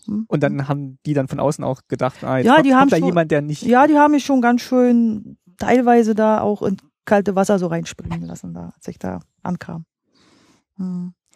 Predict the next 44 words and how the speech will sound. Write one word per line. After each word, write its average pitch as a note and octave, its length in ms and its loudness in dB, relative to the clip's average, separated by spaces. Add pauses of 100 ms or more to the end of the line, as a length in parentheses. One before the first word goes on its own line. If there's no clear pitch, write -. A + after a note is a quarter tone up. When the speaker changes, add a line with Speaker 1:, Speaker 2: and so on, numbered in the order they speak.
(320)
Speaker 2:
Hatten C3 180 -8
Sie C3 60 -4
dann C3 100 0
noch B2+ 140 -4
Gleichgesinnte, D#3 1000 -4
also C3 140 -4
die C#3 60 -6
dann C#3 120 -4
auch D3 300 -2
eben D3+ 240 -2
von C#3+ 400 -6 (200)
außen D#3 280 -2
kamen, D3 220 -4
ohne D3 200 0
jetzt - 440 -4 (280)
Speaker 1:
Ja, B3+ 300 6
es A#3 120 -4
kam A3 220 2
ja G#3 120 0
dann G3 280 -2
auch, F#3+ 500 -8
ähm, F3+ 440 -8 (480)
also F#3+ 180 -2
unser G3 180 2
R-P-G-Vorsitzender G#3+ 680 0
war G3 120 -2
schon F#3 160 -6
relativ, F3+ 680 -8
äh, F3+ 200 -2 (180)
älter, B3 380 0
ein A3 80 -4
bisschen G#3 180 -4
älter. C4 320 0 (540)
Und G3+ 120 0
da G3+ 80 4
sollte G3 260 0
ja G3 120 2
dann F#3+ 180 0
auch, F3+ 600 -6
äh, F3 40 -4
das F3 200 -8
mal F#3 160 -2
dann F3+ 260 -2
ein E3+ 460 -6